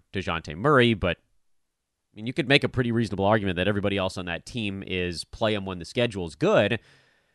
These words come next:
And now Atlanta has one games over the next five days.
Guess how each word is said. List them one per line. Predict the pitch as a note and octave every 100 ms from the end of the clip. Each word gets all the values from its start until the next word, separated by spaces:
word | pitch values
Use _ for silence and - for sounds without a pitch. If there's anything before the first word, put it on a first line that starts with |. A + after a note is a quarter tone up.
| _ _
And | A2+ A2+
now | B2+ C#3
Atlanta | C3+ F#3+ G3
has | E2 G2+
one | A#2+ A#2+
games | A2 G#2+
over | G#2+ G#2+
the | A2+
next | A#2+ -
five | D#3 F#3+ G3+
days. | F#2+ D2 - -